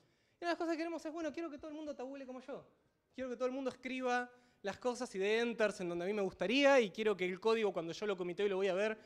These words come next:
esté en el estado que a mí me gustaría que esté. El, me gustaría que los comentarios y la metadata y la información, las, las cosas que me ponen los lenguajes para agregar datos o para modelar cosas, eh, estén y no estén al mismo tiempo.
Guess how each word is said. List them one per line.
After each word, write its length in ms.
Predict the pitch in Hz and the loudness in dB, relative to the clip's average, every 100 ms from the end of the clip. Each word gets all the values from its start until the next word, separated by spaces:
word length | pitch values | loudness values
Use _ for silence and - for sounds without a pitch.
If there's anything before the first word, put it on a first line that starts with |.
| - | -10
esté 240 | 156 - 196 | -8 2 4
en 60 | |
el 100 | 185 | 4
estado 280 | 156 190 190 | 6 8 8
que 80 | 160 | 8
a 40 | |
mí 100 | 170 | 2
me 80 | 175 | 0
gustaría 400 | 151 - 143 156 | -2 -4 -6 -4
que 60 | 135 | -4
esté. 200 | 131 117 _ _ _ _ _ _ _ _ | -10 -12 _ _ _ _ _ _ _ _
El, 520 | 220 240 233 233 226 - _ - | 0 2 2 0 -4 -8 _ -4
me 120 | 226 | 0
gustaría 600 | 277 262 - 294 339 311 | 0 0 -2 -2 0 0
que 300 | 320 269 277 | 0 -2 -2
los 160 | 254 - | -4 -6
comentarios 640 | 208 202 202 262 254 240 | -8 -6 -6 -6 -6 -8
y 40 | 202 | -10
la 80 | 180 | -10
metadata 600 | 180 180 220 220 220 196 | -8 -4 -2 -2 0 0
y 140 | 165 | 0
la 80 | 156 | -4
información, 880 | 156 - 165 170 - 220 214 208 | -6 -8 -8 -8 -8 -6 -4 -4
las, 120 | 165 165 | -6 -10
las 120 | 147 | -12
cosas 300 | - 233 220 | -8 -6 -6
que 100 | 165 | -8
me 160 | 160 160 | -6 -2
ponen 240 | 196 202 | -2 -2
los 120 | 151 | -6
lenguajes 520 | 156 151 190 190 180 | -8 -2 0 0 -4
para 220 | - 139 139 | -4 -2 0
agregar 480 | 139 156 185 175 - - _ _ _ | 0 6 6 4 -2 -20 _ _ _
datos 400 | 147 180 175 - | 2 4 2 -4
o 60 | |
para 160 | 143 135 | -6 -6
modelar 340 | 147 151 190 | -4 -2 -2
cosas, 400 | 185 208 226 233 - _ _ _ _ _ _ - | -2 -2 -2 -4 -10 _ _ _ _ _ _ -8
eh, 280 | 165 160 _ | -8 -8 _
estén 320 | 175 156 247 240 | -12 -4 -2 0
y 80 | |
no 80 | 202 | 0
estén 240 | 180 214 202 | -2 -2 0
al 80 | |
mismo 220 | 180 175 160 | 0 -2 -2
tiempo. 320 | 135 120 | -4 -6